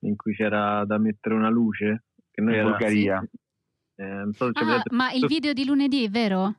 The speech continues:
Speaker 2: Sì,
Speaker 1: Esatto.
Speaker 2: esatto.
Speaker 1: Lui fa un playback.
Speaker 3: Ecco, tra l'altro vi devo chiedere delle cose sul set di lunedì perché è fighissimo, fighissimo.
Speaker 1: Salmo che fa un playback su una sedia e la camera gli gira intorno, c'è una luce gialla che entra dalla finestra.
Speaker 2: Incontro, diciamo.
Speaker 1: E,
Speaker 3: Oddio.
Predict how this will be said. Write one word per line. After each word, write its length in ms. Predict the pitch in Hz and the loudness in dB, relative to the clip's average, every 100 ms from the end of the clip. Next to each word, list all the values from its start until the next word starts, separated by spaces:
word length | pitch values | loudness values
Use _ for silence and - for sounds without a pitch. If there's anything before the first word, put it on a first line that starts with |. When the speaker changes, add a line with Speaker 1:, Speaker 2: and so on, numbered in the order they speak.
| - | -8
Speaker 2:
Sì, 80 | - | -2
Speaker 1:
Esatto. 440 | 208 104 107 95 - | -2 0 0 0 -6
Speaker 2:
esatto. 300 | 104 104 95 - | -12 -12 -12 -10
Speaker 1:
Lui 200 | 131 131 | -6 -4
fa 140 | 117 | -2
un 120 | 117 | -4
playback. 320 | 117 135 226 226 | -2 0 0 0
Speaker 3:
Ecco, 120 | 233 | -2
tra 120 | 233 | -2
l'altro 300 | 277 277 233 | -2 -4 -4
vi 60 | 226 | -4
devo 120 | 226 | -2
chiedere 320 | 226 233 233 | -4 -4 -4
delle 200 | 226 233 | -6 -6
cose 360 | 226 240 240 202 | -4 -4 -4 -4
sul 200 | 208 208 | -6 -8
set 460 | - 208 208 - | -4 -4 -6 -8
di 160 | 190 202 | -6 -4
lunedì 360 | 208 214 220 233 | -4 -4 -4 -6
perché 240 | 190 190 | -10 -14
è 20 | |
fighissimo, 720 | - 196 196 190 - 175 175 | -12 -10 -10 -12 -14 -10 -8
fighissimo. 520 | 170 202 202 - - 139 | -8 -10 -10 -10 -4 -4
Speaker 1:
Salmo 200 | 135 120 | -2 -4
che 80 | - | -4
fa 80 | 120 | -6
un 100 | 117 | -2
playback 380 | 135 131 123 117 | -2 -2 -4 -6
su 80 | 123 | -6
una 160 | 120 - | -6 -4
sedia 540 | 135 139 131 120 113 110 | 0 0 0 0 0 0
e 140 | 110 | 0
la 140 | 110 | 0
camera 320 | 110 117 117 107 | -2 0 0 0
gli 140 | 104 | -2
gira 180 | 107 110 | -2 -2
intorno, 380 | 117 123 113 107 | 0 0 0 0
c'è 140 | - | -2
una 120 | 107 | 0
luce 300 | 117 110 104 | 0 0 -2
gialla 460 | 107 117 113 110 104 | -2 0 0 0 -4
che 80 | 101 | -6
entra 240 | 104 104 | -10 -8
dalla 160 | 104 101 | -8 -8
finestra. 280 | 104 104 110 | -12 -14 -14
Speaker 2:
Incontro, 580 | 107 113 101 95 98 98 | -4 0 0 0 -2 -2
diciamo. 360 | 101 98 98 104 _ _ _ _ _ _ | -2 -6 -8 -12 _ _ _ _ _ _
Speaker 1:
E, 80 | - | 0
Speaker 3:
Oddio. 320 | 117 117 113 | 2 4 2